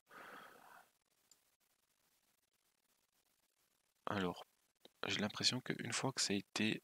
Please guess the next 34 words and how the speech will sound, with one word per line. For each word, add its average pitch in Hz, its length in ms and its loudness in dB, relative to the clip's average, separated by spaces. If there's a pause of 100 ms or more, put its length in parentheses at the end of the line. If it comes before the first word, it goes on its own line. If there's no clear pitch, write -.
(120)
euh, 92 220 2 (180)
posé, 110 720 6
les 95 220 2
éléments 107 520 4 (1040)
c'est - 320 6
un 104 140 4
peu - 220 2 (100)
la 110 180 4
M. 90 400 4 (520)
Bon, 101 140 2
c'est - 140 6
pas 98 180 10
grave, 95 540 8
on - 80 -4
s'en - 180 0
fiche - 280 4
un 90 80 2
peu. 117 200 2 (1700)
Euh, 98 280 4
est-ce 113 140 4
que 117 120 -2
je 104 120 2
peux 117 180 4
poser 110 460 6
alors 107 420 6
des 107 400 4
structures ? - 1080 0 (1000)
Euh, 95 300 2
du 92 120 0
genre 92 260 2
structure - 520 -4
pont 90 200 -2
en 92 60 2
bois, 95 500 8